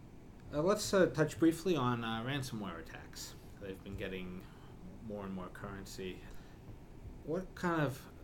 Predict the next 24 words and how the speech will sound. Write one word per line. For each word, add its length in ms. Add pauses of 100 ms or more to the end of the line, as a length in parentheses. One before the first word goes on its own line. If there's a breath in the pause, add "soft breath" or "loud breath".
(120)
what 140
kind 240
of 140
experience 880
do 60
you 140
guys 440
have 320 (1040)
in 100
ransomware 480
attacks? 520 (540 loud breath)
And, 600
uh, 260
could 140
you 60
tell 180
me 120
a 40
little 200
bit 140
about, 500
you 60
know, 120 (200)
perta-, 260